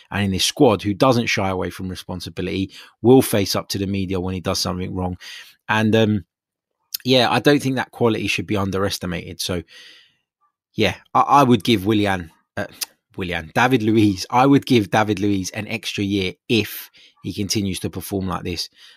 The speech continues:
uh, for the next few months as well. Let's go back to the Willian thing, though. Um, After Link says, "Willian out." Um,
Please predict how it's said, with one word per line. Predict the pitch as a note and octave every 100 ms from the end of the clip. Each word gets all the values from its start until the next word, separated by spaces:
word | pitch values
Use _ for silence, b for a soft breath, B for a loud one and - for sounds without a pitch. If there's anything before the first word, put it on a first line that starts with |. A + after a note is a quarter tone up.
| b
uh, | F#2 F2+
for | E2 F#2+
the | F2+
next | F2+ -
few | G2 F2+
months | F2 F2+
as | F2+ E2+
well. | F2 E2 _ _ _ _ B B B
Let's | - G#2+
go | D#3
back | F3 -
to | C3+
the |
Willian | B2+ C3 B2 A2
thing, | G#2 G#2+
though. | G#2 G#2 - -
Um, | G#2+ G#2+ G#2 A2
After | A#2+ A#2+ A#2+
Link | G#2 C3
says, | - G2+
"Willian | F#2 G#2+ G#2+ F#2 F#2+ -
out." | B2 A#2+ - _ _ _ _ _ _ _ _ _ - - -
Um, | G2+ G#2 G#2 G2+ G#2 G2+ G2+ G2+ F#2+